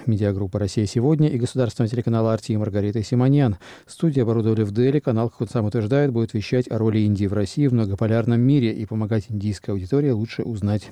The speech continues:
Россию. Путин назвал открытие телеканала важным событием. В странах Запада в отношении ар ти введены санкции, прежде всего в связи с его ролью в информационном освещении войны в Украине.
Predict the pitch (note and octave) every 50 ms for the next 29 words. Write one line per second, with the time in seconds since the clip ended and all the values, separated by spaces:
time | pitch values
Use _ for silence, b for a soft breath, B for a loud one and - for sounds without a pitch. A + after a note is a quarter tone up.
0 | - - C#3 B2 A#2 A#2 A#2 - - - - C3 B2 B2 A#2 G#2+ F#2+ - B2 B2+
1 | - B2 A2+ A2 G2 G#2 G#2+ G#2 G2 - - A#2 G2+ F#2+ G2+ F2+ A2 G2+ - G#2
2 | G2+ A2+ B2 C#3 C3 A2 G2+ G2+ F#2+ G2 G2+ F#2+ - C3+ C3 B2 C#3 C#3 B2+ -
3 | A#2+ G#2+ G2 F2+ B B B B B B B B B B B - D#3 E3+ F3+ E3
4 | D3+ D3+ D3 C3 - B2 A#2+ A#2 G#2+ A#2+ G#2 - A#2 A2 G#2+ G#2 G2+ - - A2
5 | G2+ G2+ G#2 G#2 G2 - B2 C3+ C3+ - - C#3 A#2+ A2+ A2 A2 G#2+ G2 - A2+
6 | A2+ B2 - - A2 G#2 A2+ - - G#2+ G2+ G#2 A#2 B2+ C3 B2+ A#2 A2+ - A2
7 | F#2+ F#2+ - A2 G#2 G#2 G#2 G2+ F#2 G#2+ F#2+ - B2+ B2 B2 A#2 G#2 G#2 G2 F#2+
8 | G2 F#2+ G2+ F#2+ - A2+ A2 A2 G#2 F#2+ F#2 F2+ F2